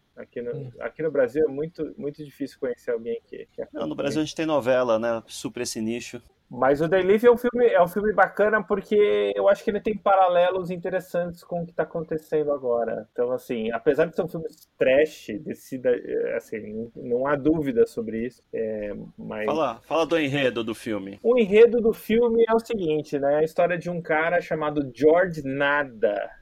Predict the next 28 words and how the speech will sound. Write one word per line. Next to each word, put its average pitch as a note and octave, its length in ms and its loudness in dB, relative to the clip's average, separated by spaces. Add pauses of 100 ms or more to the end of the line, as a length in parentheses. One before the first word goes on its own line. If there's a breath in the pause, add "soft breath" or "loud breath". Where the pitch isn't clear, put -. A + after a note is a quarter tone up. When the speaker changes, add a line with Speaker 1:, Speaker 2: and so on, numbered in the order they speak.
Speaker 1:
É C#3+ 80 -6
Nada D3 400 0
mesmo. G#2 320 -6
Speaker 3:
Que, D#3+ 60 0
aliás, D3 420 0
o D3+ 80 -4
no-, D#3 400 0
o - 60 -6
nome D3 280 2
dele C3 280 0
não F3+ 180 -2
é F#3 60 0
citado C#3+ 560 0
no D3 80 -2
filme C3+ 320 -4
em - 20 -4
momento B2+ 320 -2
algum, A2+ 340 -4
né? C#3+ 200 -2
O D#3 200 -12
nome A#2 280 -6
dele A2+ 140 -4
aparece C#3 200 -2
só C#3+ 80 -2
nos E3+ 140 -6
créditos C3+ 500 -2
como D#3+ 220 -6
Nada. G2+ 360 -2